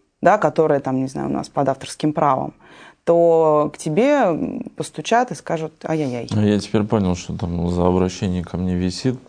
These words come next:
Speaker 2: двухлетней давности, а
Speaker 1: Вообще, если двухлетняя давность висит, странно, что тебя еще не
Speaker 2: А я там просто продемонстрировал в качестве примера Джо смешной ролик, описывающий ситуацию. То есть моя задача была не в том, что использовать, да, у меня, ну, вот, ну,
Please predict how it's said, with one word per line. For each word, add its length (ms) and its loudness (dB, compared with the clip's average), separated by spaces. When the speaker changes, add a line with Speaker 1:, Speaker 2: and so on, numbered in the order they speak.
Speaker 2:
двухлетней 560 -2
давности, 540 0
а 180 -2
Speaker 1:
Вообще, 320 4
если 180 4
двухлетняя 540 2
давность 360 2
висит, 220 0
странно, 260 0
что 200 -10
тебя 240 -4
еще 240 -4
не 240 -2
Speaker 2:
А 180 6
я 140 6
там 200 4
просто 280 2
продемонстрировал 880 4
в 60 -4
качестве 420 2
примера 540 4
Джо 420 4
смешной 480 0
ролик, 400 4
описывающий 760 0
ситуацию. 680 0
То 100 -6
есть 160 -6
моя 220 4
задача 400 2
была 240 4
не 260 2
в 60 -20
том, 160 4
что 180 -2
использовать, 600 4
да, 240 4
у 60 2
меня, 240 -2
ну, 260 -4
вот, 120 -4
ну, 240 0